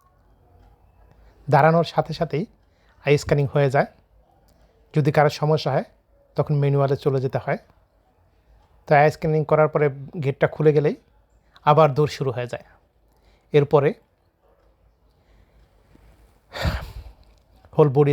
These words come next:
স্ক্যানিং করা হয়, বেল্ট, ঘড়ি সব খুলে একটা পাত্রে রাখা হয়।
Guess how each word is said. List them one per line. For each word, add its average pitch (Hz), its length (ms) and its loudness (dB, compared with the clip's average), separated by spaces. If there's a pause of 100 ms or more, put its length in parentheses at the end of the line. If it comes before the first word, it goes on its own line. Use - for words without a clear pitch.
স্ক্যানিং 147 320 -2
করা 143 180 2
হয়, 147 140 0 (1600)
বেল্ট, 139 300 2
ঘড়ি 139 200 0 (200)
সব 143 220 0
খুলে 135 200 -2 (2250)
একটা 135 160 -4 (100)
পাত্রে 143 240 0 (120)
রাখা 135 240 -2
হয়। 180 160 -2